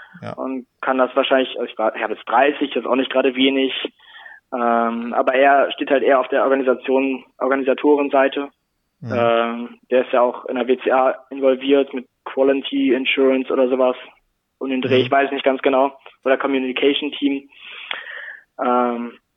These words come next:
Speaker 2: ja, auf jeden Fall ist er als Organisator halt öfter tätig als ich. Für mich ist es das zweite Mal, von daher hat er besser, da ein besseres Auge für.
Speaker 1: Naja, mal sehen, ob ich das irgendwann auch mal machen werde, irgendwie eine Competition mit organisieren. Reizen wird mich das schon, das muss halt aber auch irgendwie mit meinem Dienstplan passen, ne?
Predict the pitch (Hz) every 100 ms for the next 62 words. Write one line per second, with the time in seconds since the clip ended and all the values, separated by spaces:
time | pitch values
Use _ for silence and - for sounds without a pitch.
0 | _ _ _ - 131 139 160 147 139 139
1 | 143 131 127 135 135 135 135 123 123 117
2 | - 120 127 117 113 110 123 127 - -
3 | 120 123 123 117 - 120 - 127 127 127
4 | 131 135 135 131 123 120 117 113 117 113
5 | - _ - 120 123 117 117 - - 120
6 | 120 - 113 - 117 120 123 120 - _
7 | _ _ _ _ _ _ - 131 170 107
8 | 107 127 139 120 110 98 135 117 107 90
9 | 98 90 90 85 87 87 87 87 82 82
10 | 85 80 87 - 87 - 98 - 87 87
11 | - 87 87 82 90 90 85 80 95 -
12 | - 98 98 90 - - - 104 117 113
13 | 95 98 95 85 80 78 76 82 87 87
14 | 92 87 90 85 87 90 - 82 80 -
15 | 82 - 85 87